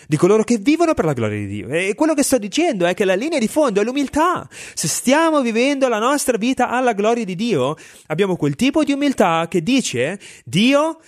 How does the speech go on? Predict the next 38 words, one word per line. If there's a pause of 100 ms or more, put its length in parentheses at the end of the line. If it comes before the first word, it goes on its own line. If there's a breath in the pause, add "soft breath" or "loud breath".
(140 soft breath)
io
soffro (260 soft breath)
quando
tu
soffri, (180 loud breath)
il
mio
cuore
batte
con
il
tuo (200 loud breath)
e
tutto
quello
che
ricerco (220 loud breath)
è
il
darti
gloria
costi
quel
che
costi." (560)
E
questo
lo
vediamo
anche
nelle
persone
che
vogliono
inoltrarsi
al
servizio
cristiano.